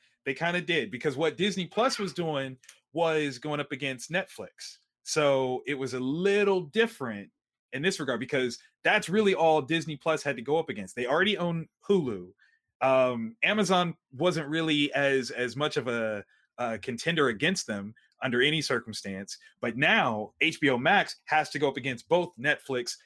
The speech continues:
and Disney Plus. So they gotta see where they fit.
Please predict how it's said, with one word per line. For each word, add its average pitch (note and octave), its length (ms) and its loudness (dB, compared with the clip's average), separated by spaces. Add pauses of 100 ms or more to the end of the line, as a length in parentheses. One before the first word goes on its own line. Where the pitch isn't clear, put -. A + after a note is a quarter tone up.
(640)
and B2 460 0 (280)
Disney B2+ 340 -4
Plus. G2+ 400 -10 (180)
So - 160 -8
they D#3 100 4
gotta F3 300 4
see F#3 220 0
where D#3+ 120 2
they C3 140 0
fit. - 460 -2